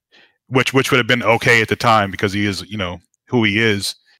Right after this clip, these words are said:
And, and nobody, nobody would bat an eye about this guy being locked up. And, you know, like you said, he, he's covert pretty much. He's, he's a hero, but nobody knows anything about it. So there, there'd be no, no pushback from that. So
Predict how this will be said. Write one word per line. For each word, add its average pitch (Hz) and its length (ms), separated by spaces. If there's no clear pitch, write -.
And, 107 220
and 104 160
nobody, 107 320
nobody 110 320
would 101 160
bat 104 220
an 107 80
eye 107 180
about 95 320
this 104 140
guy 107 180
being 98 240
locked 104 300
up. 98 180
And, 82 200
you 95 80
know, 92 200
like 95 140
you 107 80
said, 98 300
he, 101 100
he's 95 320
covert 107 640
pretty 104 160
much. 101 260
He's, 95 260
he's 98 200
a 95 60
hero, 107 340
but 95 160
nobody 101 280
knows 101 220
anything 104 240
about 98 320
it. 87 100
So 90 320
there, 101 140
there'd 104 200
be 107 120
no, 98 220
no 92 180
pushback 110 440
from 92 160
that. 95 220
So 92 380